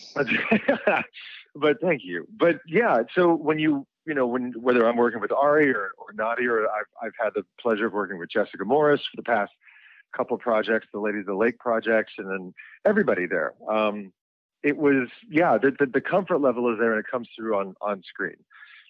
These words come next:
And not to mention, I, I love to, you know, a-, actors say this a lot. It's kind of like an act-, an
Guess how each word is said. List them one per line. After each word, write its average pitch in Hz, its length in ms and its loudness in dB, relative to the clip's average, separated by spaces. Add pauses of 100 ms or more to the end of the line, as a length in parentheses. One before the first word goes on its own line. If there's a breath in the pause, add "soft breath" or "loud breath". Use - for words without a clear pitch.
(140 loud breath)
And 107 500 2
not 214 200 2
to 220 60 -2
mention, 185 520 0
I, 151 120 -2 (140)
I 151 60 0
love 165 240 2 (160)
to, 156 240 4 (360)
you 165 100 -4
know, 117 180 4
a-, 117 200 -6
actors 131 540 -2
say 120 140 4
this 107 160 2
a 107 40 -2
lot. 101 200 2
It's 101 120 -6
kind 107 140 0
of 101 60 -4
like 98 140 -2
an 95 220 -2
act-, 101 220 -4
an 98 160 -4